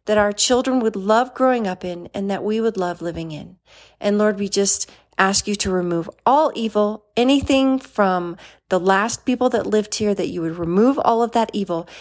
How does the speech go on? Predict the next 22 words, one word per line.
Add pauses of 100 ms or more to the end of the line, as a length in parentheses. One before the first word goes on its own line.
(180)
and
you
would
indwell
this
place
so
strongly
with
your
presence (340)
for (180)
all
of
the
days (320)
that
this
house (120)
is, (100)
is
around,